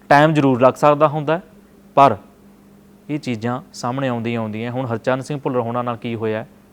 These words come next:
ਉਹ ਸਭ ਨੂੰ ਪਤਾ ਹੈ। ਕਿਤੇ ਇੱਕ ਡੇਢ ਸਾਲ ਰਹਿੰਦਾ ਸੀ,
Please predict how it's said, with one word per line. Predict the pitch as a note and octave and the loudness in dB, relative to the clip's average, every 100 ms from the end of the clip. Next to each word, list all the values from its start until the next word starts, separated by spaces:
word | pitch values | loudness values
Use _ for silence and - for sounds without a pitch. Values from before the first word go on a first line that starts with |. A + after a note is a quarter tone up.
| - | -12
ਉਹ | B2 | -6
ਸਭ | A#2+ A#2+ | -2 -2
ਨੂੰ | C#3 | -4
ਪਤਾ | A#2+ G#2 A2+ | -6 -6 -8
ਹੈ। | - _ _ _ _ - | -10 _ _ _ _ -8
ਕਿਤੇ | C3 C3 | -4 -4
ਇੱਕ | B2 | -4
ਡੇਢ | A#2 C3 | -4 -4
ਸਾਲ | C3+ B2 | -2 -2
ਰਹਿੰਦਾ | A2+ A#2+ C3+ | -2 0 0
ਸੀ, | B2 A#2 | 0 -8